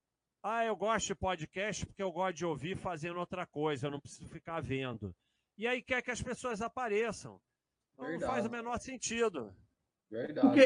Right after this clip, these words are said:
Speaker 3: a forma de consumir podcast mudou, né? O pessoal chama de podcast, mas na verdade é uma live, né? Uma live como outra qualquer.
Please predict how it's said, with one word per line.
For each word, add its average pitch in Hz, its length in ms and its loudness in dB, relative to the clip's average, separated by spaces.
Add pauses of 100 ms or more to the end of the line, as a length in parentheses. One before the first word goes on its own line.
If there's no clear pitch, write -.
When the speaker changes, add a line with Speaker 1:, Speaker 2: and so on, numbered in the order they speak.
Speaker 3:
a 220 100 10
forma 247 220 10
de 240 60 6
consumir 208 560 10
podcast 190 400 4
mudou, 202 280 12
né? 180 120 6
O - 40 0
pessoal 269 240 10
chama 247 200 10
de 208 60 10
podcast, 214 600 10
mas 208 160 10
na 220 100 12
verdade 208 380 10
é 233 40 12
uma 254 120 10
live, 170 480 10
né? 135 260 2 (280)
Uma 143 140 0
live 160 140 6
como 185 260 4
outra 175 200 4
qualquer. 180 520 4